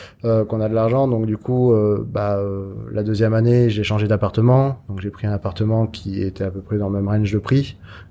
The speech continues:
que ce que j'avais, qui était pas très cher. Euh, j'avais déjà plus ou moins tous les meubles qu'il me fallait, donc, euh, j'avais pas de rachat à faire, et cetera. Donc, euh, je me suis juste adapté à une vie un peu plus cool, justement.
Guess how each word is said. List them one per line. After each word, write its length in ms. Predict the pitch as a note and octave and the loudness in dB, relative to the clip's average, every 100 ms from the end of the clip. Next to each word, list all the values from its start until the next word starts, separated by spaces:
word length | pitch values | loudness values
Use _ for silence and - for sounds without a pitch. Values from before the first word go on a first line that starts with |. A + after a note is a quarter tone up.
| - | -10
que 60 | G#2 | -6
ce 40 | |
que 100 | G#2+ | -2
j'avais, 400 | G2+ G#2 B2 B2+ | 2 4 4 2
qui 180 | - - | -2 -10
était 160 | - | -6
pas 100 | G2+ | -6
très 160 | G2 G2 | -4 -6
cher. 480 | - A#2 A#2 A#2 - - | 0 4 4 0 -8 -8
Euh, 180 | G#2 G2 | -6 -4
j'avais 220 | G2 F#2+ | -4 -4
déjà 420 | F#2+ F#2+ G2+ G2 F#2+ - - | -4 -2 -2 -2 -6 -12 -8
plus 120 | G2+ | -4
ou 40 | |
moins 100 | G2+ | -2
tous 120 | G2+ G2 | -2 -2
les 100 | G#2 | 0
meubles 180 | G#2 | 0
qu'il 140 | G2+ G#2 | 0 -2
me 60 | |
fallait, 380 | F#2 G#2 A#2 B2 | 0 2 4 4
donc, 280 | A#2 G2+ - | 2 -2 -6
euh, 100 | F#2+ G#2+ - - - | -10 -12 -16 -20 -16
j'avais 200 | - F#2+ | -12 -10
pas 140 | F#2 G#2+ | -4 -4
de 60 | |
rachat 340 | F#2 F#2+ - F#2 | -2 -4 -4 -4
à 60 | |
faire, 300 | F#2 A2 A2 | -2 2 2
et 60 | F#2+ | 0
cetera. 500 | - - G2 A2 A2+ | -6 -6 0 2 2
Donc, 280 | F#2+ F#2 F#2+ | 0 -4 -8
euh, 60 | F#2+ - - - - | -10 -14 -16 -16 -6
je 120 | - | 0
me 40 | G#2+ | 2
suis 140 | - | 2
juste 220 | G#2 G#2+ | 2 4
adapté 380 | A2 G2+ G2 A2 | 4 4 2 2
à 160 | G#2 G2 | 4 2
une 140 | G2 | 0
vie 200 | G2 G#2+ | 0 2
un 60 | G#2+ | 2
peu 120 | G2 | 0
plus 160 | F#2+ G2+ | -4 -6
cool, 220 | - A#2 | 0 0
justement. 560 | G#2+ F#2+ G2+ G#2 A2+ | 0 -2 0 0 -2